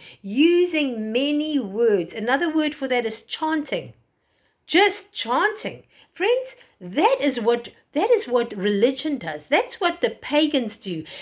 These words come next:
That's what people do that don't have a relationship with God. They think by being loud, by being noisy, by using many words, by chanting, by saying things over and over and over and over and over and over and over again,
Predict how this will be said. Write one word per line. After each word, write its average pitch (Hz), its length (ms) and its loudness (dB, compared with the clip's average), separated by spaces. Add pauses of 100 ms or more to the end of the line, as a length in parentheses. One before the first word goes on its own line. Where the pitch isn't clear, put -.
(100)
That's 294 340 2
what 339 220 -4
people 359 340 -2
do 247 280 0
that 190 180 0
don't 269 240 2
have 320 140 0
a 247 60 4
relationship 220 600 -2
with 196 160 -8
God. 208 260 2
They 233 140 0
think 381 340 -4
by 277 140 4
being 220 260 -4
loud, 220 540 2
by 226 100 2
being 196 300 -4
noisy, 294 360 0
by 226 180 0
using 208 440 -2
many 330 300 2
words, 254 320 0 (240)
by 208 160 2
chanting, 359 680 -2 (220)
by - 100 2
saying 320 360 0
things 247 300 -2
over 339 280 4
and 370 120 -2
over 285 240 2
and 226 120 0
over 302 260 2
and 370 100 -2
over 277 220 2
and 214 140 -2
over 339 260 2
and 339 140 -2
over 302 200 0
and 254 160 -2
over 285 280 2
again, 247 460 0